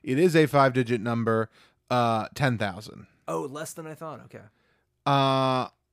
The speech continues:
Speaker 1: oh, I'm sorry. Hold on. Heavy turbo laser batteries, ten thousand. Turret-mounted twin light turbo laser batteries, ten thousand. Add
Speaker 2: So
Speaker 1: those
Speaker 2: s-,
Speaker 1: together.
Speaker 2: yeah, it's around thirty thousand. I'm still wrong, but I'm less wronger.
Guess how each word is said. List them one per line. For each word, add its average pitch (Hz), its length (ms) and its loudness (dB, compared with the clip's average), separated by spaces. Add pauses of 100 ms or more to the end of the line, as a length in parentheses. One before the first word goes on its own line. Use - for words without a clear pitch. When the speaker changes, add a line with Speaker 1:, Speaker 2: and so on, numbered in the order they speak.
(840)
Speaker 1:
oh, 202 320 4
I'm 285 440 2
sorry. 131 480 4
Hold 170 260 6
on. 131 300 2 (420)
Heavy 262 440 2
turbo 151 380 6
laser 123 320 4
batteries, 113 540 0
ten 113 280 -2
thousand. 104 560 -6 (500)
Turret-mounted 143 1000 2
twin 147 460 0
light 147 440 0
turbo 127 320 2
laser 110 340 -2
batteries, 101 600 -6
ten 104 260 -8
thousand. 85 600 -16 (500)
Add 160 180 4
Speaker 2:
So 147 60 -6
Speaker 1:
those 156 220 6
Speaker 2:
s-, - 40 -10
Speaker 1:
together. 147 680 4
Speaker 2:
yeah, 120 60 -2
it's 123 120 -12
around 147 520 -10
thirty 226 280 -4
thousand. 127 360 -8
I'm 120 80 -14
still 196 260 -8
wrong, 170 300 -8
but 123 80 -12
I'm 117 220 -14
less 180 340 -12
wronger. 110 540 -20